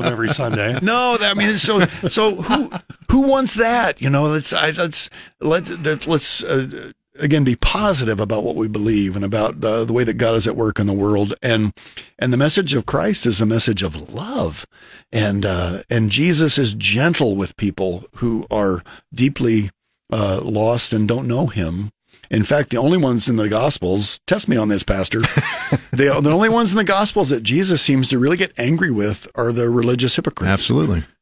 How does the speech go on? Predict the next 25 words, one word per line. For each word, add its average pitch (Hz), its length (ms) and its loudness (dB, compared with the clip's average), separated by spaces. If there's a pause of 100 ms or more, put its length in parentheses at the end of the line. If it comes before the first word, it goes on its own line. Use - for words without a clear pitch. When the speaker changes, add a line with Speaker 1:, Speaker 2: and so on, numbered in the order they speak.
Speaker 2:
And, 113 320 2
uh, 110 280 2
otherwi-, 156 400 2
otherwise, 156 500 2
uh, 131 180 0
the 117 160 0
deeply 160 320 2
lost 147 380 0
people, 147 360 0 (200)
he's 139 180 2
amazingly 156 840 2
patient 143 460 -2
with 92 160 -4
them. 92 180 -2
Speaker 3:
Yep. 98 140 0 (200)
Speaker 2:
Okay, 127 260 -2 (260)
why 143 300 -2
isn't 151 300 -2
that 131 200 -2
me? 95 320 -4 (600)
That 147 240 -2
needs 143 240 2
to 139 80 -2
be 120 140 2
me. 80 260 -6